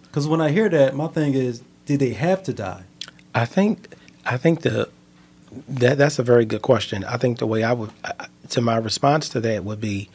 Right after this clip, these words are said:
Speaker 2: I think that they were fighting for a cause, and in fighting for a cause, then they died. I don't think they got up that day saying, "I'm going to die for the right to vote." I think they got up and they said, "I'm going to march over the Birmingham Bridge.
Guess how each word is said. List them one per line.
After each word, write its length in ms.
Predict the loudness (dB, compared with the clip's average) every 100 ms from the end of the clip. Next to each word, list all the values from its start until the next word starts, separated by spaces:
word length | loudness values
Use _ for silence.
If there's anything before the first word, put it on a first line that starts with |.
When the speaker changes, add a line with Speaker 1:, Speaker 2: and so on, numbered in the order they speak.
| -20 -20 -8
Speaker 2:
I 160 | -4 -2
think 220 | 2 2
that 100 | 2
they 120 | 2 0
were 120 | 0
fighting 360 | 2 2 2
for 240 | -2 -4 -4
a 40 |
cause, 600 | -2 0 2 2 -4 -10 -14 _ _ -2
and 80 |
in 100 | -2
fighting 340 | 0 2 2 0
for 200 | -2 -2
a 40 | -2
cause, 540 | 0 0 -2 -6 -10 -16 -20 -20 -2
then 200 | 2 2
they 120 | 0
died. 420 | 0 -2 -4 -12 -18 -20 _ -20 -20 -2
I 100 | 2
don't 140 | 4 4
think 160 | 2
they 80 | 2
got 180 | 2 2
up 80 | 0
that 120 | -2
day 180 | -2 -4
saying, 320 | -4 -4 -6 -4
"I'm 140 | -2
going 240 | 0 -2 -2
to 100 | -4
die 400 | -2 -2 -2 -4
for 180 | -4 -4
the 120 | -2
right 280 | 0 2 0
to 120 | -4
vote." 320 | -6 -6 -8 -12 -18 -18 -6
I 60 | -4
think 240 | 0 0
they 120 | 0
got 200 | 0 0 -2
up 120 | -2
and 100 | -2
they 120 | -4
said, 280 | -2 -2 0
"I'm 120 | 0
going 220 | 2 2
to 60 | 2
march 320 | 4 4 4 0
over 220 | -4 -4
the 120 | -6
Birmingham 540 | -4 -4 -4 -6 -6 -4
Bridge. 500 | -4 -6 -6 -12